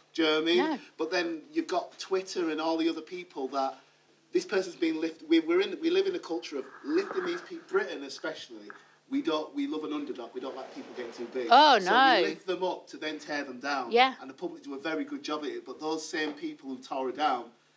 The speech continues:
Speaker 1: she's killed herself. Oh, the media. And
Speaker 2: Yeah.
Speaker 1: the, the thing I was saying, we were talking about the Benaya, is, uh, and you were just touching on that,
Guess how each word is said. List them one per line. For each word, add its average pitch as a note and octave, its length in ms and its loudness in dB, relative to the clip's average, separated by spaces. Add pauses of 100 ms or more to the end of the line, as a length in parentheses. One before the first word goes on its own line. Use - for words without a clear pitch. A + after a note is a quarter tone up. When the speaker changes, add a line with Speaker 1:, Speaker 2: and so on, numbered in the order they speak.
(200)
Speaker 1:
she's D3 180 -6
killed F3 200 0
herself. C#3 520 -8
Oh, A#3+ 240 0
the G3 100 -2
media. G#3 640 -4 (760)
And C#4+ 220 -4
Speaker 2:
Yeah. D#4+ 100 2 (240)
Speaker 1:
the, E3 180 -4
the F3 80 -4
thing A3+ 260 -8
I G#3 160 -2
was F#3 200 -4
saying, D3+ 440 -4 (100)
we C#3+ 80 -4
were C#3+ 100 -6
talking C#3 340 -8
about C3 180 -8
the C3 100 -6
Benaya, C3 560 -6 (420)
is, B2+ 460 -4 (680)
uh, C3 200 -4 (100)
and D3+ 180 -4
you E3 100 -6
were E3 120 2
just - 380 -4
touching F#3 340 -8
on A#2 140 -8
that, A2 180 -8